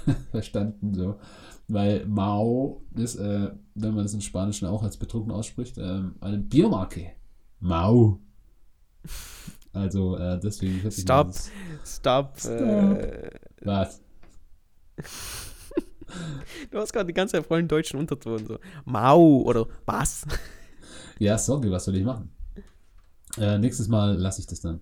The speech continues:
Speaker 1: Und dann habe ich einen ungarischen Akzent. <laughs> Wow,
Speaker 2: Oh
Speaker 1: jetzt,
Speaker 2: Gott.
Speaker 1: jetzt, äh, droppe ich Sachen, die ich nicht einhalten kann.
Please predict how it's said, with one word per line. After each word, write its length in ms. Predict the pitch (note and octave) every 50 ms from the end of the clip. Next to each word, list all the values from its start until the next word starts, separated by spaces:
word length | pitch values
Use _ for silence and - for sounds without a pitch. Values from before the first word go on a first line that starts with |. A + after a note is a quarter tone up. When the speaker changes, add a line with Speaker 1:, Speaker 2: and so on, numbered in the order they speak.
| - -
Speaker 1:
Und 240 | - - F2+ F2+ -
dann 260 | F2+ F2+ F2 F2+ F#2 - - - - - - - - - -
habe 140 | G2 F#2+ F#2+
ich 140 | F#2+ - -
einen 300 | F2+ F#2+ F#2 F#2+ F#2 F#2
ungarischen 640 | - G#2+ A2 G#2+ G#2 F#2 F2+ F#2 - - F2+ -
Akzent. 420 | - - - - - - - - -
<laughs> 120 | F2+ E2+ - - - - - - - - - - - - - - - - - -
Wow, 220 | G2+ G2+ G2+ F#2+
Speaker 2:
Oh 20 | E2 G2+
Speaker 1:
jetzt, 200 | G2 - - -
Speaker 2:
Gott. 80 | A#2 A2
Speaker 1:
jetzt, 240 | G#2+ - - -
äh, 260 | A2+ A2 G#2+ G#2 G2+ G2
droppe 320 | F#2 - A#2 A#2 - -
ich 140 | G#2+ G2 - -
Sachen, 380 | - A2 G#2 G2+ - A2 G2+
die 120 | F#2+ F#2+ G2
ich 80 | F#2
nicht 160 | G2+ G2+ -
einhalten 440 | - G#2+ G#2+ G#2 G2 F#2+ - - F#2+
kann. 280 | - - F2+ F2 F2+